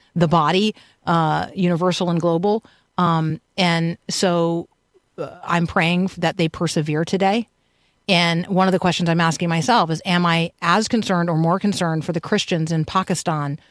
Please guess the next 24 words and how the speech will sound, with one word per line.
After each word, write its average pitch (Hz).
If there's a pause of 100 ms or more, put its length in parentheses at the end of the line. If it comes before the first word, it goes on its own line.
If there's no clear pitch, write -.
(180)
whose 180
churches 185
have 180
been 165 (100)
burned 175
to 180
the 175
ground, 156 (640)
um, 156
in 180
the 170
last 160
couple 170
of 160
days 160 (240)
as 170
I 165
am 165
about 156 (180)
pagans 165 (460)
in 170
my 160
own 254
country 156